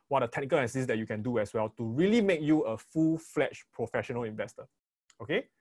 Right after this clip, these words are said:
So guys, how many of y'all would love to be a professional investor? Type in pro, P R O. Okay? If you'd like to be a professional investor, like I shared with you earlier on, I'm gonna just briefly go through what is the program that we have for you.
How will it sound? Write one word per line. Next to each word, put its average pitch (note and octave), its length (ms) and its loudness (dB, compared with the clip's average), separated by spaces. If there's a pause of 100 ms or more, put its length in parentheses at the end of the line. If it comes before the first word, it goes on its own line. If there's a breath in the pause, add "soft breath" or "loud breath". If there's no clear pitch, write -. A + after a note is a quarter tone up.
(200)
So F3 60 2
guys, F3 180 4
how A3+ 80 2
many D4+ 140 6
of F3+ 40 6
y'all F3+ 140 8
would B2+ 140 4
love D3 300 6
to B2+ 60 -2
be A2+ 180 -2
a G#2+ 60 2
professional C3 720 0
investor? G#2+ 460 -4
Type B2+ 140 -2
in C3+ 120 -4
pro, A#2+ 320 -4 (120)
P D#3 320 -4
R A#2 240 2
O. G#2 160 -6 (500)
Okay? E3 240 -2 (400)
If C3 80 -6
you'd C3+ 60 0
like A3+ 100 6
to F#3 80 2
be D3+ 80 4
a C#3 40 4
professional F#3+ 420 4
investor, F#3+ 420 2 (320)
like C3+ 120 4
I - 20 4
shared F#3+ 220 6
with D#3 100 6
you F#3 180 8
earlier E3 280 4
on, F3+ 260 4 (120)
I'm B2 140 -2
gonna F#3+ 140 2
just E3+ 300 2 (360)
briefly E3+ 400 2 (100)
go E3 220 8
through D#3 380 0 (300)
what D#3 180 2
is A#2+ 100 -8
the A#2+ 80 -4
program C#3+ 480 2
that B2 100 4
we A2+ 120 -2
have D#3 240 2
for B2 180 4
you. A#3 240 0